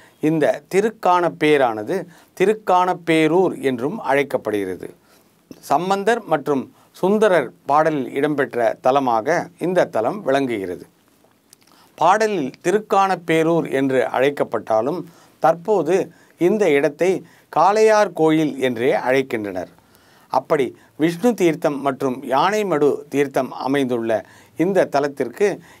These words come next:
ஏன் காளையார் கோயில் என்கின்ற பெயர் வந்தது என்பதை நாம் தலவரலாறு பார்க்கும்போது அறிந்து கொள்வோம். இந்த தலத்தில் இருக்கக்கூடிய சுவாமிக்கு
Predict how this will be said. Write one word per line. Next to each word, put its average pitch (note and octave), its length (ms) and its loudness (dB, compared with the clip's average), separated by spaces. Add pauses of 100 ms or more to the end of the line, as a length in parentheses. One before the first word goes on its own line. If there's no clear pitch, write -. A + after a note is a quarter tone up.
ஏன் G#3+ 320 2
காளையார் F#3 600 2
கோயில் C#3+ 420 0
என்கின்ற B2+ 480 -2
பெயர் B2+ 280 0
வந்தது A2 560 -4 (240)
என்பதை C3+ 440 0
நாம் B2+ 280 -2 (300)
தலவரலாறு E3 580 4
பார்க்கும்போது A2+ 920 -4 (220)
அறிந்து D3 340 2
கொள்வோம். F#2+ 400 -8 (480)
இந்த F3+ 500 0
தலத்தில் F#3+ 420 0
இருக்கக்கூடிய C3 760 0 (260)
சுவாமிக்கு E3 760 0